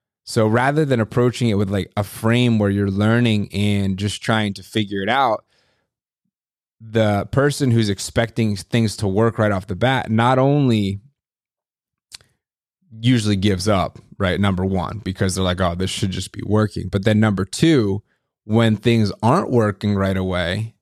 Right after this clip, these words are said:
feel bad or feel dumb, right? Like, that's the actual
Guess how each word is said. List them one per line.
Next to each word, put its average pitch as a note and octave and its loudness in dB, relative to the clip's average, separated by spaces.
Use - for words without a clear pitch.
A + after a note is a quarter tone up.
feel A#2 2
bad G2+ -2
or G#2 0
feel G2+ -2
dumb, G#2+ -4
right? F#2 -4
Like, G2 -2
that's A#2+ 0
the A2 -4
actual A2 0